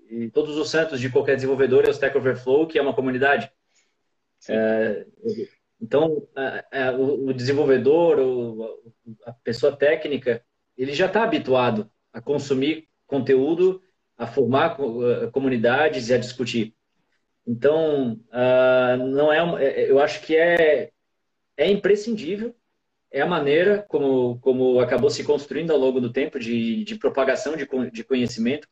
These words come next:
Speaker 1: propagação de conteúdo e de experiências também. Eu sempre procuro fazer coisas parecidas na, na, na Exact, então, como eu falei, a gente, as decisões importantes, a gente sempre tenta,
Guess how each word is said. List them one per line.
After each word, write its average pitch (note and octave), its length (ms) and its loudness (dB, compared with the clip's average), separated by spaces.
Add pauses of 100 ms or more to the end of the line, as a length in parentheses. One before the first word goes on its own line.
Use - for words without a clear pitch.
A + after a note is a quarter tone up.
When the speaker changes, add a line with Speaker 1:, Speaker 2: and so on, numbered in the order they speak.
Speaker 1:
propagação B2 500 -2
de A2 80 -6
conteúdo B2 640 -2 (600)
e D3+ 380 0
de D#3+ 240 2
experiências E3+ 640 -2
também. A2 320 -2 (760)
Eu A#2+ 760 0
sempre F#3 260 -2
procuro G3 260 4
fazer D#3 300 2
coisas D3+ 240 -2
parecidas C#3 500 -2
na, B2 380 -2
na, A#2 320 -4
na B2 240 -2
Exact, A#2+ 400 -2
então, B2+ 300 0
como B2 160 -4
eu A#2 40 -4
falei, B2 340 2
a C3 60 4
gente, A#2+ 480 -4 (220)
as A2+ 140 -4
decisões B2+ 460 -2
importantes, B2 580 -2
a A2+ 60 0
gente A#2+ 220 -4
sempre C3 320 -6
tenta, C3+ 500 0